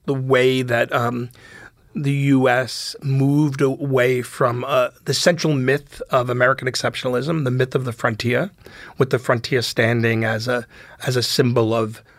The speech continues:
openness, of, uh, of political equality, of moving out into the world, the way the border and the border wall has supplanted that myth. Right, so the pioneer is no longer the icon of America. It's the ICE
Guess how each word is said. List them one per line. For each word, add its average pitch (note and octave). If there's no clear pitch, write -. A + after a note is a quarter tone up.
openness, C3+
of, A2
uh, A#2
of B2
political B2+
equality, A#2
of A#2+
moving C3
out A#2+
into C#3
the B2+
world, A#2
the C3
way B2+
the B2
border B2
and A#2+
the A#2+
border B2
wall A#2
has B2
supplanted B2+
that G#2+
myth. -
Right, A#2+
so B2+
the A#2
pioneer C3
is A2+
no A#2+
longer A#2
the A2+
icon A#2+
of -
America. A#2
It's A#2
the B2
ICE C3